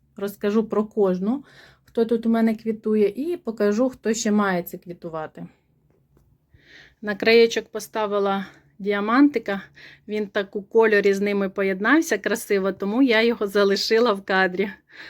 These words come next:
Ось трішки покажу вам його. Дві квіточки, але, он, бачите, дорощує. Буде дорощувати.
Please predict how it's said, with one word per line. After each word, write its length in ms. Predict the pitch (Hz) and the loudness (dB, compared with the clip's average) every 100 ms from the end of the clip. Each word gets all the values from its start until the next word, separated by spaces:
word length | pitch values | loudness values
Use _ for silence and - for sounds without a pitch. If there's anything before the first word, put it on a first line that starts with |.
| - - - - _ | -20 -20 -20 -20 _
Ось 240 | 196 196 | -8 -8
трішки 420 | - 202 226 - 196 | -6 -4 -2 -4 -10
покажу 580 | 190 185 185 180 175 | -8 -6 -4 -2 0
вам 200 | 170 170 | 0 0
його. 320 | 175 180 185 190 - - _ _ _ | -2 -2 -4 -6 -10 -20 _ _ _
Дві 300 | 190 208 214 | -8 -4 -4
квіточки, 760 | 202 202 240 262 269 - 254 - | -4 -6 -4 -4 -6 -4 -6 -4
але, 580 | 202 202 208 247 277 - | -2 0 2 2 0 0
он, 220 | 202 196 | -4 -6
бачите, 440 | 214 247 - 208 196 _ 214 | -6 -8 -10 -12 -14 _ -10
дорощує. 760 | 208 240 190 180 - 190 185 | -2 0 0 -2 -4 -4 -2
Буде 320 | 185 208 208 | -2 -2 -2
дорощувати. 760 | 185 190 233 277 233 208 196 196 | -2 0 0 -2 -4 -6 -6 -10